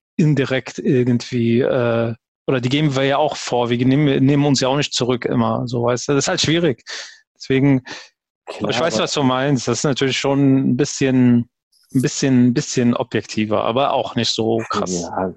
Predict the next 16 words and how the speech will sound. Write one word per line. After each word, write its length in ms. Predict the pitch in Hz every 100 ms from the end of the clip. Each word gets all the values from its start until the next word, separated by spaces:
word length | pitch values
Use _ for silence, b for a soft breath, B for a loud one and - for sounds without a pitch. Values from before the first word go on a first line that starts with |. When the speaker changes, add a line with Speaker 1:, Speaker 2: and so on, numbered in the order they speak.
| -
Speaker 2:
ich 280 | - - -
finde 160 | 143
schon 300 | - 120 131
ein 60 | 123
bisschen 280 | 117 123 98
mehr 180 | 95 110
objektiv. 560 | - 92 - 92 87
Also 160 | 104 98
gra-, 280 | 104 104 B B -
gerade 240 | 123 139
das 180 | 123 120
ist 140 | 135
ja 100 | 135
auch 120 | 113 123
Speaker 1:
Oh. 40 |
Speaker 2:
so, 320 | 120 110 101